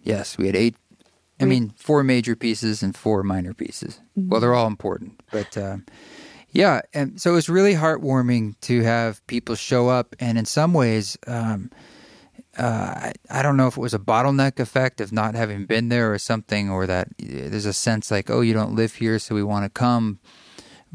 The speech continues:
Speaker 1: but, uh, it, it made me definitely wanna go back.
Speaker 2: Yeah.
Speaker 1: And it made me realize all the pockets of community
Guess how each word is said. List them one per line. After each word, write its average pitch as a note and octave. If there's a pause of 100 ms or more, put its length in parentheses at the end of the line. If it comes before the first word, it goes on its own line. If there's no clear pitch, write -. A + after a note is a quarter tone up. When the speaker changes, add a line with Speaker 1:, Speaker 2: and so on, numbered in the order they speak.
Speaker 1:
but, A2+ (140)
uh, G2+
it, - (100)
it B2
made B2+
me B2+
definitely A#2+
wanna G#2
go F#2
back. G2+ (280)
Speaker 2:
Yeah. G3
Speaker 1:
And G#2+
it G#2+
made A#2+
me A#2+
realize A2
all A#2
the A2+
pockets -
of A2
community A2